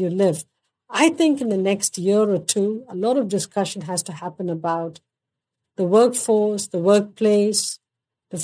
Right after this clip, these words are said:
future of work, but thinking through where should we locate all the support structures and how are we gonna pay the childcare workers a living wage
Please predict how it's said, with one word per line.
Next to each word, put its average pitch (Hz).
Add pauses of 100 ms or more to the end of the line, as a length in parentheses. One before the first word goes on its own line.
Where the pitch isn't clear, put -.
future 254
of 175
work, 196 (320)
but 208
thinking 294
through 220 (240)
where 254
should 226
we 220
locate 190
all 185
the 190
support 175
structures - (920)
and 196
how 269
are 311
we 302
gonna 226
pay 208
the 208
childcare 202
workers 180 (440)
a 202
living 233
wage 202